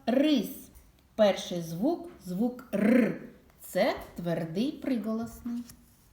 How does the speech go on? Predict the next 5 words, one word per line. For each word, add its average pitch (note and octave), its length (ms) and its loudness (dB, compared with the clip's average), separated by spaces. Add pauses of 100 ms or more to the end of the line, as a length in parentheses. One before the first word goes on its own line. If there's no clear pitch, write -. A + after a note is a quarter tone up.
(1200)
Наступний G3 720 -10
рис, C4 1120 2
звук F3+ 640 -8
«и». F#3+ 300 0 (640)
Голосний. F#3+ 1300 -4